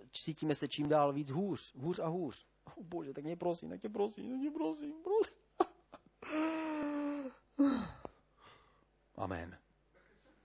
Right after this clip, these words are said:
A někdy si tu starost zase odnášíme dál, říkám si. Někdy nestačí jenom Boha o to prosit,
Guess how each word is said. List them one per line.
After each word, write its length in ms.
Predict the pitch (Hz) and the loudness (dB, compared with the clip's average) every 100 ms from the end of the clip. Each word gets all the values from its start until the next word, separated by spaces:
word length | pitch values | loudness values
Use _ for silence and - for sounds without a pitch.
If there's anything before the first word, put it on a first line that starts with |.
| - - - - - 120 - - - 349 - - - - - - _ - _ - _ - _ _ _ | -20 -20 -20 -12 -8 -8 -8 -20 -20 -20 -20 -20 -20 -20 -20 -20 _ -20 _ -20 _ -20 _ _ _
A 60 | 135 | 4
někdy 180 | 165 170 | 6 6
si 120 | 175 | 2
tu 100 | 170 | 2
starost 300 | - 185 170 | 8 8 8
zase 220 | 160 - | 6 4
odnášíme 560 | 170 160 156 147 170 170 | 4 6 4 2 2 2
dál, 220 | 196 190 | 2 0
říkám 300 | 165 - - | -4 -6 -8
si. 140 | 143 147 53 - - 85 - - - - - - | -10 -12 -12 -12 -12 -14 -18 -20 -20 -20 -14 0
Někdy 180 | 151 180 | 6 8
nestačí 440 | 220 - 226 190 | 6 4 -2 4
jenom 200 | 170 143 | 6 6
Boha 200 | 139 143 | 8 8
o 100 | 139 | 6
to 120 | 135 | 2
prosit, 540 | - 175 202 - 143 | 0 0 0 0 -2